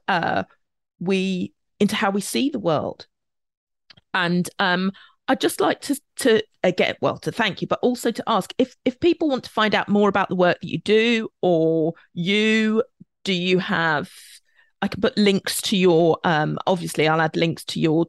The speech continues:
your socials in the, in the show notes, but it can, how can people contact you? And, and I know you do, you do,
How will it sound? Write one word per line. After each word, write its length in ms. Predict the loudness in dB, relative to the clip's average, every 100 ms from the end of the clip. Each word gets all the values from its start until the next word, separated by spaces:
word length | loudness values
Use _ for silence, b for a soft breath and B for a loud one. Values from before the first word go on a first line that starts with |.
| 0
your 120 | 0
socials 580 | 2 0 0 0 -2 0
in 160 | 0 2
the, 300 | 4 2 2 0
in 120 | -2
the 80 | 0
show 300 | 0 0 0
notes, 340 | 0 -2 -4
but 220 | -2 -2 B B B _ -6
it 120 | -6 -8 -20 -6
can, 260 | -2 -2 -2
how 180 | -4 -4
can 180 | -4 -4
people 380 | -4 0 0 0
contact 540 | 0 0 0 -4 0
you? 180 | 2 4
And, 140 | 2 0
and 120 | 0
I 100 | 2
know 160 | 2 2
you 240 | 0 -2 -4
do, 480 | 0 2 2 0 -4 b b b b
you 140 | 0 0
do, 480 | 2 2 2 0